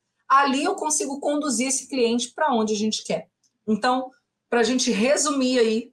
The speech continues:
todo esse nosso bate-papo hoje, né, porque eu falo pra caramba, eu sou muito tagarela, né? O que que é importante nessa argumentação? Primeiro ponto, ó, escuta.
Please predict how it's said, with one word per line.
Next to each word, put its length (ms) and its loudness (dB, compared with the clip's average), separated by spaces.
todo 160 4
esse 160 0
nosso 260 0
bate-papo 600 -2
hoje, 200 2
né, 80 -4
porque 180 -6
eu 60 0
falo 340 -2
pra 160 -4
caramba, 580 0
eu 100 -10
sou 220 -2
muito 180 -4
tagarela, 640 0
né? 400 -2
O 120 0
que 140 -4
que 100 -2
é 40 -2
importante 720 -2
nessa 280 0
argumentação? 960 -4
Primeiro 440 2
ponto, 360 2
ó, 260 2
escuta. 720 -4